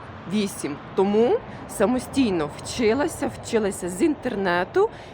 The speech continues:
і по цим своїм принципам новачка я починала все стригти, все робити. Тому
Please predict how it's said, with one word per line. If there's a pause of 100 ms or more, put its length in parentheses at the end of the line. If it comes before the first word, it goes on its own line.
і
по
цим
своїм
принципам
новачка (320)
я
починала
все
стригти,
все
робити.
Тому